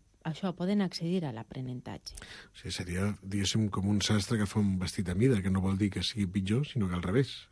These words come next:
Speaker 2: És, pot donar més de si l'alumne, no? Però a vegades,
Speaker 1: Totalment.
Speaker 2: a vegades, eh, tendim a reduir molt les coses i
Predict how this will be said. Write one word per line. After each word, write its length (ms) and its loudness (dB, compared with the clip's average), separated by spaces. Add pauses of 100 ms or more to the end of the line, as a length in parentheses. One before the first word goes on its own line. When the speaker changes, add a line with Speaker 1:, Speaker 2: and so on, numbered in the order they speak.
(120)
Speaker 2:
És, 220 -8 (500)
pot 160 0
donar 240 6
més 160 4
de 100 2
si 220 6
l'alumne, 400 -4
no? 160 -2
Però 220 6
a 80 8
vegades, 180 8
Speaker 1:
Totalment. 320 -4 (160)
Speaker 2:
a 140 -6
vegades, 260 2
eh, 220 -12 (180)
tendim 400 4
a 80 4
reduir 320 2
molt 160 4
les 160 0
coses 320 2
i 60 0